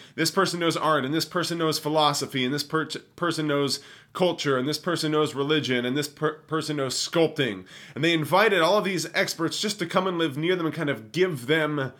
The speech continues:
some of that knowledge. And what ended up happening is all of these experts started to hang out with each other,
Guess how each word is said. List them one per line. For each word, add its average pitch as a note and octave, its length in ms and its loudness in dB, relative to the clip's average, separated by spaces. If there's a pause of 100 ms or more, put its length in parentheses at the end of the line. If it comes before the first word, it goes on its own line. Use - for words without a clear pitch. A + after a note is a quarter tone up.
(260)
some - 180 -2
of D3 140 2
that C#3 200 2
knowledge. B2+ 380 2
And D#3 60 0
what E3 120 2
ended F3 220 2
up D3 140 -2
happening F3+ 400 2
is C#3+ 100 0
all F#3 140 2
of E3 80 -2
these D3 260 -2
experts - 840 0 (460)
started G#3 400 4
to F#3 80 4
hang F#3+ 180 2
out F#3 240 6
with E3 160 2
each C3 260 -4
other, C3 440 0